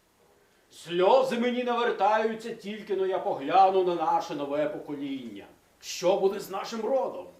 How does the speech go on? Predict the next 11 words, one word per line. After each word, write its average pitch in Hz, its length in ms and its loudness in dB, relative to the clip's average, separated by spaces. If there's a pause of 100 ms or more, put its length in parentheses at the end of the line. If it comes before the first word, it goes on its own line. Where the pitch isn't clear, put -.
(600)
По-перше, - 640 -8
вони 147 280 -2
не 190 120 0
люблять 185 520 -6
лазити 170 400 -8
по 240 140 -12
деревах. 269 640 -4 (440)
І 143 80 -16
взяли 175 360 -6
моду 214 420 -2
осором 254 600 -2